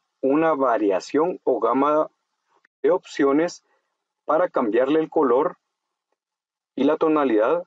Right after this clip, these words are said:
a cada uno de nuestros temas. Debido a que esta es una plantilla que se descargó de PowerPoint,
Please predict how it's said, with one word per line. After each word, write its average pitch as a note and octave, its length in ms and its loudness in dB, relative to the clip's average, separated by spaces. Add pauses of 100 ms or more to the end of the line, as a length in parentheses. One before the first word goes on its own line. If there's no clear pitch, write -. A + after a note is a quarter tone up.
(140)
a B2+ 100 -4
cada C3 300 0
uno D3 480 0 (240)
de - 100 -4
nuestros - 360 -4
temas. F3+ 380 -2 (2250)
Debido D3 300 2
a G3+ 60 -2
que E3+ 100 0
esta E3 160 -2
es F#3+ 100 -4
una F#3+ 200 2
plantilla C3 640 0
que A2 180 -4
se G#2 120 -2
descargó G#2+ 500 0
de C3+ 80 0
PowerPoint, D3+ 640 0